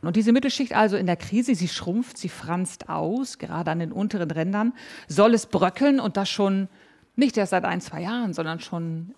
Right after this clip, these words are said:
ganz schön lange. Mittelschicht in der Krise, wer profitiert, wer leidet?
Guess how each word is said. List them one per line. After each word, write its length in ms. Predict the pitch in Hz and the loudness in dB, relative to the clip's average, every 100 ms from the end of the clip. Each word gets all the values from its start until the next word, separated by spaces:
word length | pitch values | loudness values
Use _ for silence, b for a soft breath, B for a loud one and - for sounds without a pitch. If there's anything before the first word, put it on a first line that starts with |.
| - | -12
ganz 220 | 190 160 175 | -6 -4 -4
schön 200 | - 226 | -2 -2
lange. 400 | 156 - 170 - _ _ _ | -2 -6 -12 -16 _ _ _
Mittelschicht 540 | 214 269 - 269 - | -2 0 -2 -4 -2
in 100 | 190 | -4
der 80 | 151 | -4
Krise, 560 | 147 - 262 269 285 294 B B | -4 -2 0 2 0 0 B B
wer 180 | 156 185 | -4 -4
profitiert, 560 | - 180 175 - 240 | -6 -8 -6 0 0
wer 100 | 185 | 2
leidet? 440 | 160 165 226 269 | 4 6 4 2